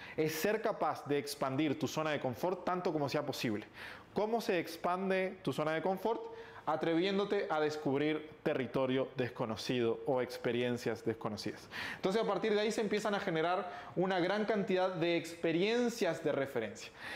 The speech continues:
En las experiencias de referencia, lo que sucede es algo bien interesante. Los hombres, por lo general, no todos, pero la gran mayoría, tenemos un componente analítico,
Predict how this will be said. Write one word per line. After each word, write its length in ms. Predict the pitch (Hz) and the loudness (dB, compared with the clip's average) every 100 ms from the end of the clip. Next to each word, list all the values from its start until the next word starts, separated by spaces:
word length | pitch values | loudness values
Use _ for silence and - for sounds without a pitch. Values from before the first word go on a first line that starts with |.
| - - | -10 -2
En 160 | 180 196 | 2 2
las 160 | 190 | 2
experiencias 640 | 214 - 190 214 240 262 247 | -2 0 2 2 2 2 2
de 40 | |
referencia, 720 | 233 - 214 220 156 160 156 | 2 2 2 2 2 2 2
lo 140 | 165 170 | 2 2
que 100 | 170 | 0
sucede 340 | 175 208 226 | 0 2 0
es 120 | 220 | 2
algo 240 | 226 233 185 | 2 2 4
bien 240 | 190 226 | 2 4
interesante. 960 | 233 226 180 - 185 214 214 156 107 - - - - - - - - - - - - - - - - - - | 4 4 2 2 0 2 2 0 -2 -4 -18 -20 -20 -20 -16 -16 -16 -16 -16 -18 -18 -20 -20 -20 -20 -6 0
Los 280 | 175 170 247 | 0 2 0
hombres, 500 | 262 226 190 180 - - | 0 2 0 0 -6 0
por 240 | 185 190 | 2 4
lo 180 | 185 175 | 4 4
general, 720 | - 170 151 151 196 180 160 | 2 0 2 2 2 0 0
no 140 | 185 220 | -2 0
todos, 420 | 180 123 107 - | 2 2 0 -2
pero 240 | 156 156 | 0 2
la 160 | 156 156 | 2 2
gran 300 | 165 202 214 | 2 0 0
mayoría, 520 | 208 220 175 135 143 - - - | 0 2 2 2 0 -6 -16 -2
tenemos 500 | 185 202 262 269 254 | 2 2 2 0 2
un 160 | 208 | 0
componente 640 | 190 175 156 160 160 165 170 | 2 0 0 0 0 0 0
analítico, 720 | 151 131 131 - 110 - | 0 0 -2 -2 -4 -6